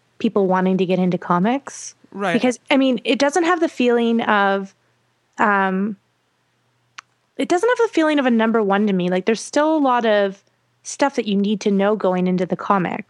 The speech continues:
Speaker 2: Mm-hmm.
Speaker 1: in my opinion.
Speaker 2: Right.
Speaker 1: Um, and I guess this isn't so much of a, like, my favorite book of the week. It, it's more of one of the, something that I want to get into, but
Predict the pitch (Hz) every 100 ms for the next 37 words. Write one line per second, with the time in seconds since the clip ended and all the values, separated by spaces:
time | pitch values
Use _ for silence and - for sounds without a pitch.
0 | - 170 165 143 _ - 233 202 175 170
1 | 185 180 196 226 - _ 170 143 135 _
2 | 214 208 202 - _ - 220 208 202 208
3 | _ _ - - _ - - 269 381 -
4 | 440 359 302 247 262 226 214 180 _ 180
5 | - _ - 202 196 175 - 185 190 214
6 | 226 214 214 208 226 214 - 220 _ _
7 | _ _ 240 226 233 - 262 277 233 202
8 | 226 202 185 - 233 220 208 180 185 185
9 | 196 208 214 196 - 247 262 - 202 185
10 | 175 190 -